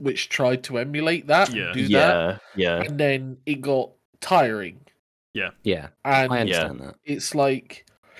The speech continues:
Speaker 1: this again is, like, it's good as long as it's, like, one game a year that does
Speaker 2: Yeah.
Speaker 1: it. You know what I mean?
Speaker 2: And I get, and I get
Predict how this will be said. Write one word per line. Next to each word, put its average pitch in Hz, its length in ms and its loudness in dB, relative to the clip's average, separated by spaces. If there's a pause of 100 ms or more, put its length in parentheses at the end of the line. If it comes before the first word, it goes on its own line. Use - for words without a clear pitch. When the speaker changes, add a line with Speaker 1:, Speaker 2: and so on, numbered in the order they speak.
(360)
Speaker 1:
this 185 400 0
again 131 400 2
is, 123 220 -8
like, 123 300 -2
it's 143 260 -6
good 113 520 2 (180)
as 139 220 -4
long 147 240 0
as 139 200 -4
it's, - 360 -2
like, - 640 -4 (180)
one 131 500 0
game 123 380 -2
a 117 40 -10
year 120 380 -4
that - 260 -12
does 101 240 -4
Speaker 2:
Yeah. 80 100 -8
Speaker 1:
it. - 100 -16 (100)
You 127 120 -10
know 120 100 -6
what 117 160 -6
I 120 80 -6
mean? 139 300 -6 (360)
Speaker 2:
And 113 80 0
I 120 40 2
get, 123 220 -2
and 120 80 -6
I 117 60 -4
get 113 200 -2